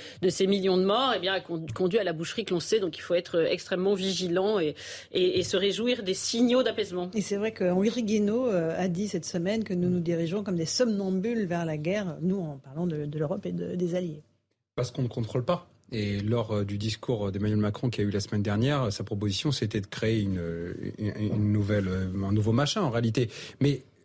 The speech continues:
Speaker 3: dans le fond, la vraie différence entre nous et Poutine, c'est quoi ? C'est qu'en fait, nous, on est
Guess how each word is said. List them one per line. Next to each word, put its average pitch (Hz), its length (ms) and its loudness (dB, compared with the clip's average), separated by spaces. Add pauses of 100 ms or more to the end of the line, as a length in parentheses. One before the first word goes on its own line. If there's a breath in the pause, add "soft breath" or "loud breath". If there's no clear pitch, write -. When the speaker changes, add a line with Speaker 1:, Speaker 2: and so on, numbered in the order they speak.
(200)
Speaker 3:
dans 127 220 6
le 151 60 0
fond, 135 220 -4 (540)
la 120 240 2
vraie 123 220 4
différence 127 400 0
entre 107 200 0
nous 113 140 6
et 107 60 6
Poutine, 98 320 0
c'est 95 140 0
quoi ? 98 160 2
C'est 104 140 2
qu'en 123 120 2
fait, 160 240 0
nous, 156 100 6
on 127 180 6
est 117 220 4